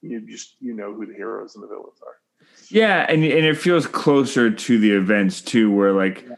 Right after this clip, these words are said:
Speaker 2: the further away you get from them, the more you have to say, "Well, what makes this relevant now?"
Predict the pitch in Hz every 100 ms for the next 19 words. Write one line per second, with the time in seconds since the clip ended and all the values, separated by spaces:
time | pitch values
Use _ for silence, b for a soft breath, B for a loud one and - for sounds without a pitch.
0 | _ - 113 143 139 127 120 117 110 101
1 | 107 98 - 110 104 101 98 98 95 95
2 | 98 101 98 101 95 98 104 95 101 101
3 | 101 107 170 131 143 120 - 113 110 104
4 | 101 92 92 80 87 82 73 64 -